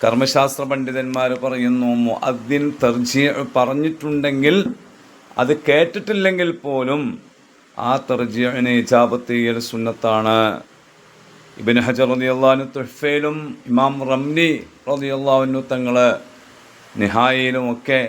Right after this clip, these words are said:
ഈ വിഷയം കൃത്യമായി രേഖപ്പെടുത്തിയിട്ടുണ്ട്. അപ്പോൾ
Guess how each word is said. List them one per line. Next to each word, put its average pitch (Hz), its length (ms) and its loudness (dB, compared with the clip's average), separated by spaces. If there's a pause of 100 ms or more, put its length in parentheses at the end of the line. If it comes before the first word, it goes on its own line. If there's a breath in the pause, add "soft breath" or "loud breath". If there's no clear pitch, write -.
(240)
ഈ 117 120 -6
വിഷയം 123 480 -2 (540)
കൃത്യമായി 135 560 0
രേഖപ്പെടുത്തിയിട്ടുണ്ട്. 131 1200 -4 (540)
അപ്പോൾ 131 340 4